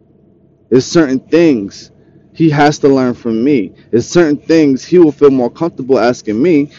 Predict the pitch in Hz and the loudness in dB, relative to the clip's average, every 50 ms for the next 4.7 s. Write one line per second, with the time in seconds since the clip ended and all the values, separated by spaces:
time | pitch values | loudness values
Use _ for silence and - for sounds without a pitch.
0 | - _ _ 123 120 123 127 131 127 - - 98 95 101 - - - - 165 160 | -20 _ _ -2 -2 -2 0 0 0 0 0 -2 -4 -6 -8 -12 -8 -6 -4 -2
1 | 120 - - - _ _ _ _ _ _ _ _ _ _ _ _ _ _ _ _ | -4 -4 -6 -16 _ _ _ _ _ _ _ _ _ _ _ _ _ _ _ _
2 | _ _ _ _ - 135 143 135 131 139 170 214 214 190 156 185 180 - - 165 | _ _ _ _ -2 0 0 0 2 4 4 4 4 4 2 -2 -4 0 2 0
3 | 151 - 147 139 - - 160 160 156 - - 147 131 113 107 127 131 131 123 123 | 2 2 -2 -6 -2 -2 -2 -2 -2 0 2 2 2 2 0 -4 -2 0 0 0
4 | 113 110 110 107 87 - 85 117 123 104 78 - - - | 0 0 -2 -2 -4 -2 0 2 2 2 0 -4 -12 -20